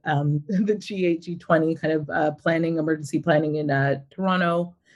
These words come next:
for the government. I, you know, worked with the N D on, on major exercises. And that's,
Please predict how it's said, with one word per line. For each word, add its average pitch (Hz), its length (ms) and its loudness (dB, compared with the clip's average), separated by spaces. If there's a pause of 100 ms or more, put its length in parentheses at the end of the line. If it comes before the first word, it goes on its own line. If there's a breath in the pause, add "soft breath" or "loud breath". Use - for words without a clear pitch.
(140 soft breath)
for 151 100 -4
the 151 80 2
government. 165 720 0 (140)
I, 143 320 2 (580)
you 165 120 -2
know, 151 100 2
worked 151 280 -2
with 151 320 -2 (120)
the 160 140 2
N 147 180 0
D 175 340 2
on, 147 400 0
on 147 180 0
major 160 320 0
exercises. 151 960 0
And 147 320 0 (580 loud breath)
that's, - 280 4